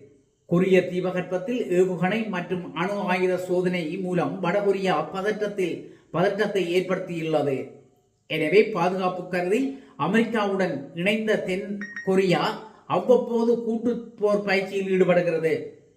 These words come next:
இதனை தங்களுக்கு எதிராக போர் ஒத்திகை ஆக வடகொரியா, அ, தலைவர் கிம் ஜாங் அவர்கள் கருதுகிறார்.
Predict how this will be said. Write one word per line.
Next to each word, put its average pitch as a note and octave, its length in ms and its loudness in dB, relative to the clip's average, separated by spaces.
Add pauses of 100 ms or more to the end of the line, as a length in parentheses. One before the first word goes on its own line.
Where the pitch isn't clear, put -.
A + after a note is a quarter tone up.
(600)
இதனை F3+ 420 2
தங்களுக்கு E3+ 460 -2
எதிராக F3 480 0
போர் F3 420 0 (500)
ஒத்திகை E3+ 840 0 (220)
ஆக E3+ 320 0
வடகொரியா, F#3 880 2 (460)
அ, D3 340 -2 (100)
தலைவர் F#3 600 2
கிம் G#3+ 460 0
ஜாங் F3+ 440 -2
அவர்கள் E3+ 600 2
கருதுகிறார். E3+ 680 0